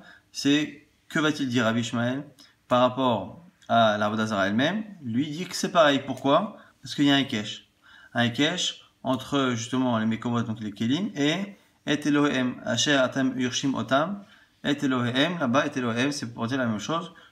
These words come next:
que les deux sont finalement, euh, interdits qu'à partir du moment où il y a eu une avoda. Par contre, pour le juif, pourquoi c'est différent ? Parce que c'est marqué Aror Eish Modi Elom, qui fait une idole,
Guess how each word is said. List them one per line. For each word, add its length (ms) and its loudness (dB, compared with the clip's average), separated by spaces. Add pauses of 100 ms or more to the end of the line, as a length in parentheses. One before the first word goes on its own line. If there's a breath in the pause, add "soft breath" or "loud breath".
(100)
que 80 -2
les 140 4
deux 300 2 (420 loud breath)
sont 240 -2
finalement, 760 -2 (360 loud breath)
euh, 760 -2 (100)
interdits 340 -2
qu'à 140 -2
partir 280 -4
du 60 0
moment 420 2
où 80 0
il 140 2
y 40 0
a 80 -2
eu 380 -2 (720)
une 120 4
avoda. 360 4
Par 160 0
contre, 200 -4
pour 120 0
le 80 4
juif, 180 -2
pourquoi 160 -8
c'est 140 -8
différent ? 480 0
Parce 360 -20
que 60 -8
c'est 100 -4
marqué 260 -2
Aror 300 2
Eish 200 -2
Modi 320 2
Elom, 360 0
qui 140 -6
fait 460 0
une 200 -2
idole, 480 2